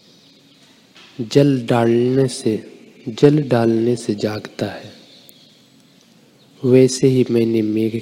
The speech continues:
की तरह गरज कर तुम पर वचन रूपी जल की वर्षा की है।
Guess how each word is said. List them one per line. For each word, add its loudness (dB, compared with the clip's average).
की -2
तरह -8
गरज -6
कर -8
तुम 0
पर -2
वचन -2
रूपी -2
जल -6
की -4
वर्षा -6
की -10
है। -16